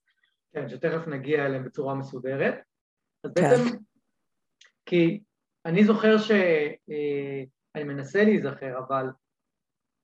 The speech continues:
Speaker 1: רוב האנשים שהם מסתכלים על, אה, למידה אופרנטית, או, אה, אני זוכר. אותי לימדו למשל, ועדיין מלמדים את זה, שלמידה אופרנטית, וזה אחד המיתוסים בעצם, זה ש-,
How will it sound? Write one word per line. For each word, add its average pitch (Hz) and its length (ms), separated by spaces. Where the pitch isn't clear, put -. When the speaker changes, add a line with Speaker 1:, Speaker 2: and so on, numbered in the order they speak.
Speaker 1:
רוב 254 320
האנשים 247 840
שהם 143 420
מסתכלים 175 420
על, 185 240
אה, 147 520
למידה 147 320
אופרנטית, 175 560
או, 147 180
אה, 165 260
אני 135 120
זוכר. 127 260
אותי 214 220
לימדו 226 320
למשל, 180 280
ועדיין 147 420
מלמדים 156 460
את 147 80
זה, 139 80
שלמידה 147 500
אופרנטית, 165 760
וזה 135 140
אחד 165 220
המיתוסים 202 580
בעצם, 240 400
זה 165 80
ש-, - 160